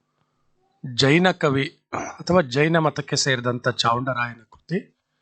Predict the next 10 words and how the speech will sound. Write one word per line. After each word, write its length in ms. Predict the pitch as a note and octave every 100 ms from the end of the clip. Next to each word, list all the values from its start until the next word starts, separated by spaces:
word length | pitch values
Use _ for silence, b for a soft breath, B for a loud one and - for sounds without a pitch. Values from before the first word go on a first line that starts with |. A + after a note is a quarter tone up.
| _ _ _ _ _ _ _
ತ್ರಿಷಷ್ಟಿ 540 | - C3 D#3 - F3 C#3+
ಲಕ್ಷಣ 380 | C#3 - C3 B2+
ಮಹಾಪುರಾಣ 720 | A#2 A2+ A#2+ A#2 A2+ G#2 G#2 - _ _ _ -
ಅಥವಾ 220 | - F#3
ಚಾವುಂಡರಾಯ 680 | G3 C3 B2+ C3 B2+ B2 A2+
ಪುರಾಣ 420 | - A2+ G#2 G2+ - _ _ _ _ - B2
ಗದ್ಯ 480 | C3+ B2+ C3+ C3 G2+ -
ಅದು. 420 | A#2 G2+ - _ _ _ _ _ _ _ _ _ _ B B B B B _ -
ಆತನ 360 | C3 - F3
ನಂತರ 460 | E3 C3 D3 D#3+